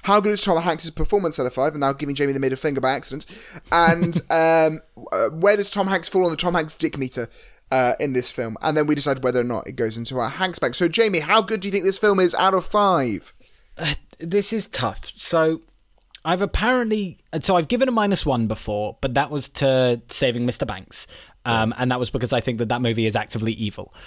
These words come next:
Speaker 2: So, so we can, we can remove minus one. I apparently gave Mazes and Monsters a one. I have given zeros. I gave a zero to Radio Flyer, but that was just 'cause I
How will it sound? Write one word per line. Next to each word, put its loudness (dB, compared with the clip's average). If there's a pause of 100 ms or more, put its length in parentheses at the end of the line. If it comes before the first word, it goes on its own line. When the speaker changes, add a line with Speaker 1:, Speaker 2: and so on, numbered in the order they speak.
(180)
Speaker 2:
So, 0
so -2
we 2
can, -2
we -2
can 0
remove 2
minus 0
one. -4 (540)
I 4
apparently 0
gave 2
Mazes 2
and 2
Monsters 0
a 0
one. -4 (720)
I 2
have 2
given 2
zeros. 2
I 0
gave 2
a 2
zero 2
to -2
Radio 2
Flyer, 2
but -2
that 0
was -2
just -2
'cause -4
I 0